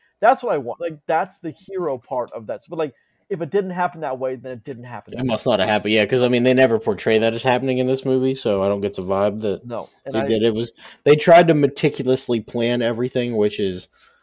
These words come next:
Speaker 2: you know, it, it works out. So
Speaker 1: And
Speaker 2: good,
Speaker 1: one,
Speaker 2: I
Speaker 1: one of,
Speaker 2: guess.
Speaker 1: one of the things I love, love, love, love, love, and it's the same thing. It's of the same kind of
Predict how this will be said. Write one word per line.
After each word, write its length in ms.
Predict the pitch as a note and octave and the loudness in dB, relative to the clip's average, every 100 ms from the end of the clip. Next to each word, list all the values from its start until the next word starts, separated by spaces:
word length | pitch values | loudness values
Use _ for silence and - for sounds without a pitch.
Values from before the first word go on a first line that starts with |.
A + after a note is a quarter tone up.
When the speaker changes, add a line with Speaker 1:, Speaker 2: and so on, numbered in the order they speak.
| _ _ _ - | _ _ _ -8
Speaker 2:
you 80 | G#2 | -4
know, 160 | E2+ E2+ - _ _ _ _ - | -4 -6 -16 _ _ _ _ -12
it, 180 | F2+ _ - | -12 _ -4
it 140 | G2 | -2
works 300 | F2 E2+ - | -2 -4 -4
out. 320 | D#2+ F#2 - | -2 -2 -4
So 320 | - C3 G#2 G#2 | -4 0 2 2
Speaker 1:
And 220 | A#2+ - | 0 -2
Speaker 2:
good, 180 | G2+ A#2+ | 0 2
Speaker 1:
one, 120 | C#4 - | 0 0
Speaker 2:
I 100 | B2+ | 2
Speaker 1:
one 0 | |
of, 20 | |
Speaker 2:
guess. 360 | C3 F3 - - _ _ - | 2 2 -2 -16 _ _ 0
Speaker 1:
one 160 | A3+ | 2
of 60 | F#4 | 2
the 80 | - | -4
things 160 | B3 | -4
I 100 | F3+ | -2
love, 280 | D3+ C#3 D3 | 0 0 -2
love, 200 | D3 C#3 | -2 -4
love, 180 | C3+ A#2+ | -4 -4
love, 200 | A#2+ G#2 | -6 -6
love, 460 | A#2+ F#3+ D#3+ C#3 D3 | -4 0 0 -2 -8
and 120 | D3 | -12
it's 140 | C#3 - | -12 -14
the 100 | C#3 | -10
same 280 | F3+ F3+ | -6 -6
thing. 440 | F3 F3+ D#3 D3 C3+ _ _ _ _ _ - | -8 -10 -10 -10 -16 _ _ _ _ _ -16
It's 160 | F3 G#3+ | -8 -4
of 160 | A3 | -4
the 80 | G#3 | -6
same 280 | - F#3 E3+ | -8 -8 -8
kind 320 | - D#3+ D3+ | -12 -10 -8
of 340 | C#3 C3 C3 | -10 -10 -20